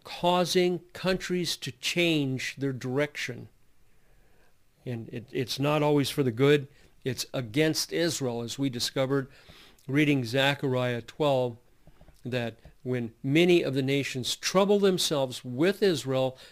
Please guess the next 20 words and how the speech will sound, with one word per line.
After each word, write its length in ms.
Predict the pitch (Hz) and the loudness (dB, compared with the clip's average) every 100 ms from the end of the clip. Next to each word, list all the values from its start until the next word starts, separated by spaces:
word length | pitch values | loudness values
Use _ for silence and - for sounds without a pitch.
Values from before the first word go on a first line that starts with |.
| - - | -20 -8
it's 160 | 139 - | -6 -4
considered 480 | 139 - 160 143 117 | -4 0 0 0 -2
a 80 | |
cup 400 | - - 185 190 | -8 -4 -2 -2
of 120 | 185 - | -4 -6
trembling. 600 | - 165 135 120 117 104 _ _ _ _ - - - _ - _ _ 135 | -4 -2 -2 -6 -10 -16 _ _ _ _ -20 -20 -20 _ -20 _ _ -4
And 140 | 127 | 2
when 180 | 151 170 | 2 4
they 160 | 180 | 4
do, 460 | 143 180 135 117 113 - - - | 4 4 2 -2 -8 -16 -20 -12
God's 260 | 139 139 - | -6 -6 -2
going 200 | 151 139 | -2 -2
to 80 | 131 | -2
do 160 | 147 | 0
something 380 | - 165 160 135 | 0 -2 -2 -4
to 280 | - 175 151 | -2 0 0
'em. 180 | 117 110 | -2 -8
That's 180 | 117 - | -10 -6
Zechariah 440 | 147 131 131 127 | -4 -4 -4 -4
twelve. 400 | - 139 117 113 | -4 -4 -4 -6